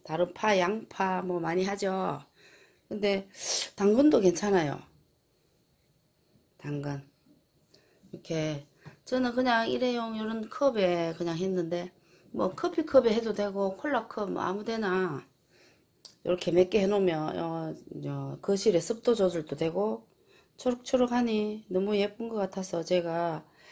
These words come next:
소개시켜드립니다. 또 요거를 잘라서 우리 달구도 한번 먹여볼 거예요. 또 먹여보고, 어, 당근마다, 그러니까 저는 이거 조금 더 많이 남은 것 같은데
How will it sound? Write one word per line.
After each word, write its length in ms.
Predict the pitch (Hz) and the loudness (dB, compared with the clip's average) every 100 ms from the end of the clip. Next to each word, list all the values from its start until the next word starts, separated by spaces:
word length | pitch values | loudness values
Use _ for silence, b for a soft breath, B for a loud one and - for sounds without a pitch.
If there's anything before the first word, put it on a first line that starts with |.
| b | b
소개시켜드립니다. 1000 | - 240 208 - 190 180 170 160 151 147 151 | -8 -4 -4 -4 -2 2 2 0 0 -2 -4
또 280 | - 208 202 | -2 0 2
요거를 280 | 202 214 196 | 2 0 0
잘라서 520 | 220 233 226 220 196 | 0 2 0 0 0
우리 280 | 175 185 185 | 0 -2 -2
달구도 520 | 185 190 214 214 196 | -2 -4 -2 0 2
한번 300 | 196 180 185 | 2 0 2
먹여볼 420 | 180 175 190 175 170 | 2 2 0 -2 -4
거예요. 260 | 196 170 165 | -2 -2 -2
또 280 | 165 156 160 b b b b b | -4 -4 -6 b b b b b
먹여보고, 800 | 190 202 180 180 165 160 160 151 - B B B B - | 0 2 2 2 2 0 0 -4 -8 B B B B -10
어, 120 | - 160 - | -4 -2 -2
당근마다, 960 | 170 175 214 269 311 269 190 175 147 151 _ b b - | 2 6 8 8 6 6 4 2 -2 -8 _ b b -8
그러니까 380 | 254 214 185 180 - _ - | 0 4 4 2 -10 _ 2
저는 460 | 247 277 277 247 | 8 10 10 8
이거 180 | 226 220 | 4 2
조금 600 | 214 220 214 254 254 240 | 2 0 4 4 6 4
더 160 | 208 196 | 2 4
많이 540 | 180 190 233 226 220 | 6 6 4 0 -2
남은 340 | - 190 196 190 | 2 4 6 6
것 80 | 165 | 4
같은데 640 | 156 - 165 151 147 131 | 0 0 0 0 0 -4